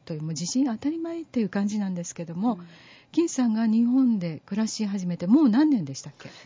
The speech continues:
Speaker 2: 今二十二年になります。
Speaker 1: 二十二年。
Speaker 2: はい。
Speaker 1: その間にはいろんな体験してると思うんですが、
Speaker 2: そうですね。
Speaker 1: いかがでしょうか？
Speaker 2: 本当に日本は地震が多くて、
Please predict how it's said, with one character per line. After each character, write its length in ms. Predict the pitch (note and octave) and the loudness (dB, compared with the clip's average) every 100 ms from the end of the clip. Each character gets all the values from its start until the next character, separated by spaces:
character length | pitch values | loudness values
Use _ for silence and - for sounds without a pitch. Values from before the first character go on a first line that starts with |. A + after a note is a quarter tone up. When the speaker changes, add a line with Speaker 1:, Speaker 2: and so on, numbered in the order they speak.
| - | -6
Speaker 2:
今 180 | A3 | -4
二 200 | G3+ A3+ | 0 0
十 160 | A#3 A#3+ | 0 0
二 140 | A3 | 2
年 160 | A#3 A#3 | 2 2
に 100 | G#3+ | -2
な 140 | F3 | -4
り 100 | E3 | -4
ま 160 | E3 E3 | -6 -10
す。 160 | - E3 | -10 2
Speaker 1:
二 120 | A3 | 4
十 160 | G3+ F3+ | 6 4
二 160 | E3+ | 2
年。 200 | F#3 D#3+ - | 0 -2 -6
Speaker 2:
は 160 | F#3 | -14
い。 160 | F3 E3 | -14 -12
Speaker 1:
そ 180 | - F3 | -4 2
の 120 | B3 | 6
間 240 | C#4 C4+ | 6 6
に 100 | C4 | 6
は 80 | C4 | 6
い 60 | A#3+ | 6
ろ 140 | A3+ | 6
ん 80 | B3 | 6
な 160 | A#3+ A#3 | 6 4
体 340 | - - A3 | -2 -8 -8
験 220 | - G3+ | -6 -6
し 60 | G3 | -6
て 100 | G3 | -6
る 100 | F3+ | -8
と 80 | E3+ | -8
思 120 | E3 | -8
う 20 | |
ん 60 | E3 | -8
で 80 | D#3+ | -10
す 120 | - | -14
が、 60 | |
Speaker 2:
そ 380 | D#3 - G#3 G3 | -16 -14 -10 -8
う 60 | F#3 | -4
で 80 | F#3+ | 0
す 20 | |
ね。 0 | |
Speaker 1:
い 40 | |
か 120 | G#3 | 2
が 120 | G3+ E3 | 4 2
で 80 | |
し 100 | G3 | 0
ょ 260 | F#3+ F#3 F3+ | -2 -4 -6
う 40 | |
か？ 60 | F3+ | -6
Speaker 2:
本 140 | G#3 | -10
当 120 | G3+ G3+ | -8 -6
に 140 | G3 | -4
日 180 | F#3+ A3+ | 0 0
本 120 | G3+ | 2
は 100 | F#3 | 0
地 100 | G3 | -2
震 160 | G#3+ G3 | -4 0
が 140 | F#3+ | 0
多 60 | F#3 | 0
く 100 | F3 | -6
て、 400 | - F3+ F3+ | -2 2 2